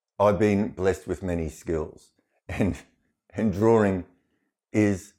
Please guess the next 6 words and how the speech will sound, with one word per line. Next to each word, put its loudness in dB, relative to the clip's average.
not -2
one 0
of -2
them. -12
And 0
so 6